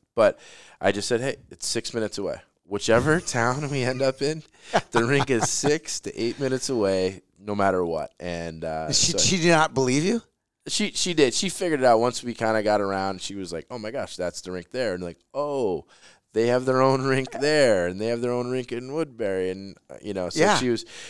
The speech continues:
Speaker 1: she was trying to figure all that stuff out, and I think she was, um, she, it was exciting to see that, and, and, and obviously in the facilities, just in general for recreational and youth activities all throughout the state are awesome, eh, for, for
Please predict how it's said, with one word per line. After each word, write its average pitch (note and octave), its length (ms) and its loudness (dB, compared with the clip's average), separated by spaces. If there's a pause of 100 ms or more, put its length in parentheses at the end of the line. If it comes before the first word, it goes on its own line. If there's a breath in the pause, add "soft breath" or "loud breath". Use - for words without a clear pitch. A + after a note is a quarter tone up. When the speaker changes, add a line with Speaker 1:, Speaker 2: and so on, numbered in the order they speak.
Speaker 1:
she B2+ 220 0
was B2+ 100 2
trying A#2 220 2
to G#2+ 80 2
figure G#2+ 400 0
all G2 140 6
that F#2+ 140 2
stuff - 240 -4
out, E2+ 200 2
and E2+ 80 -4
I E2+ 80 -6
think E2 180 -10
she E2 380 -10
was, D#2+ 460 -8
um, C2 480 -10 (220)
she, G2+ 260 -8
it G#2+ 180 0
was G#2 160 -6
exciting F2 640 -6
to - 100 -12
see E2 300 -8
that, D#2 280 -6
and, D#2+ 120 -16
and, D#2 280 -18
and E2+ 220 -14
obviously A#2+ 380 -8
in F2+ 80 -10
the E2 80 -12
facilities, F2 560 -10
just F2+ 200 -10
in D2+ 140 -16
general D#2+ 400 -10
for D#2 460 -12 (500 soft breath)
recreational E2+ 800 -6
and D2+ 400 -14
youth E2+ 360 -14
activities C#2+ 960 -10 (220)
all F2+ 180 -2
throughout D2 280 -10
the - 80 -20
state A#1+ 280 -10
are A#1 120 -10
awesome, B1+ 520 -10
eh, - 180 -10
for, E2 300 -10 (100)
for C2 380 -14